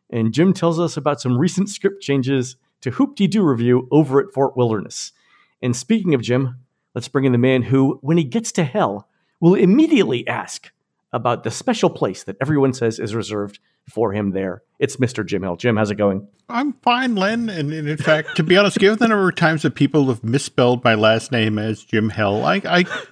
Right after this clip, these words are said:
Speaker 2: fully anticipate I have mail waiting for me there.
Speaker 1: <laughs> That's where my Time Life subscriptions was.
Speaker 2: There we go. You know, Ed McMahon, I could, in fact, be a winner. It's
Speaker 1: <laughs> You
Speaker 2: just
Speaker 1: could
Speaker 2: all
Speaker 1: be a winner.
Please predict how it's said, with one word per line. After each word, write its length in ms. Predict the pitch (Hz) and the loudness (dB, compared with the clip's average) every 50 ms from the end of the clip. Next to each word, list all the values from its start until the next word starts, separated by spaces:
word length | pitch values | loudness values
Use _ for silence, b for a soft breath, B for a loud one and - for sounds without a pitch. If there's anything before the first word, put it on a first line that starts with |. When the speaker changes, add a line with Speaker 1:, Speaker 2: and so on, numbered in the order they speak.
| _ - | _ 2
Speaker 2:
fully 260 | - 339 285 415 403 | 4 6 6 8 8
anticipate 440 | 415 - - 247 226 - 175 240 214 | 8 6 4 2 0 2 2 2 4
I 100 | 202 170 | 4 4
have 140 | 170 175 151 | 4 4 2
mail 360 | 127 127 147 165 165 156 - 113 | 2 2 4 6 6 6 6 6
waiting 420 | 117 139 170 185 160 135 117 117 | 6 6 6 4 4 4 2 2
for 180 | - - 127 113 | 2 0 0 2
me 200 | 113 110 107 107 | 4 4 4 4
there. 360 | 98 113 110 - 101 98 - | 4 4 6 6 4 4 2
Speaker 1:
<laughs> 200 | 269 - - 131 - 392 - - - 427 - - - | 2 2 2 4 2 2 2 2 -2 -2 -2 -2 0
That's 640 | - - - - - - - - 539 311 311 - - | 0 0 0 -2 -6 -16 -14 -6 -4 -4 -4 -4 -2
where 140 | - 208 190 | 0 0 2
my 140 | 165 160 156 | 2 2 0
Time 320 | 156 - - 175 156 143 | 0 0 0 0 0 0
Life 160 | 135 135 127 | 0 -2 -4
subscriptions 680 | 127 - 147 123 - - - 127 - - - 131 127 - | -4 -6 -10 -10 -8 -8 -8 -8 -8 -10 -12 -12 -12 -4
was. 80 | - - | 0 2
Speaker 2:
There 100 | 440 403 | 4 6
we 120 | 415 427 392 | 6 6 6
go. 420 | - 403 403 381 269 202 160 147 | 6 4 6 6 6 6 6 6
You 100 | 151 196 226 | 6 6 6
know, 120 | 202 175 | 6 4
Ed 220 | 202 240 254 240 | 4 4 2 2
McMahon, 380 | - 269 254 - 277 269 262 214 | 2 0 2 4 4 4 6 6
I 160 | 175 208 247 - | 4 4 4 2
could, 420 | - - - - 311 359 359 349 | 0 2 2 4 4 4 4 4
in 140 | 349 320 277 | 2 2 2
fact, 360 | - - 262 285 277 - _ | 2 2 2 2 0 0 _
be 140 | - 277 294 | 4 4 6
a 80 | 302 | 6
winner. 460 | 302 320 339 349 349 370 339 294 107 - | 6 6 6 6 6 4 4 4 4 2
It's 220 | - 123 - - | 2 0 0 0
Speaker 1:
<laughs> 20 | |
You 40 | - | 0
Speaker 2:
just 120 | - - - | 0 2 2
Speaker 1:
could 100 | 147 151 | 2 2
Speaker 2:
all 80 | 190 | 4
Speaker 1:
be 80 | 202 202 | 4 4
a 60 | 214 | 4
winner. 440 | 381 269 - - - - - - - | 4 2 0 -2 -6 -8 -10 -10 -12